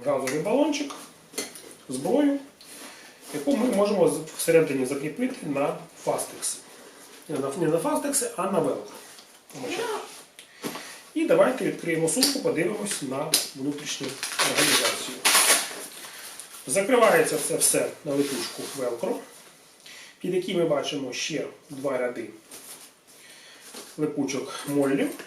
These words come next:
І кишеня, про яку я казав, вона довга. І вона має доступ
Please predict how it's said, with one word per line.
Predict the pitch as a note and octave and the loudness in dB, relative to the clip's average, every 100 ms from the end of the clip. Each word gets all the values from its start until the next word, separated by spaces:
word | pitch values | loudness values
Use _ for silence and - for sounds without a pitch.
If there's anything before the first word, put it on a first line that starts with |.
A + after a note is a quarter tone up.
| - - - | -18 -20 -4
І | B3 - - | 0 0 -2
кишеня, | - F3 D3+ | -4 -2 -2
про | C#3 C#3+ | -2 0
яку | C#3+ D3+ | 0 0
я | D#3 | 2
казав, | G3+ G#3 C#4+ - - - - - - - - - - - - - - - - B3 G4+ - - - - - - - - - - | 4 4 2 0 -10 -18 -18 -18 -18 -20 -20 -20 -20 -20 -18 -20 -20 -20 -14 -10 -6 -6 -8 -16 -20 -20 -20 -16 -16 -12 -2
вона | D#3+ D#3 - - | 2 2 0 -6
довга. | D3 D#3 D#3+ G#3 B3+ - - - - - - - - - - - - - - | -2 2 2 2 0 -4 -14 -10 -10 -10 -14 -18 -18 -16 -14 -10 -10 -10 0
І | F3 | 2
вона | E3+ D3+ C#3+ | 4 4 2
має | D3 C3+ B2+ | 0 0 0
доступ | G3 A#3+ - C#4 | 2 2 2 -2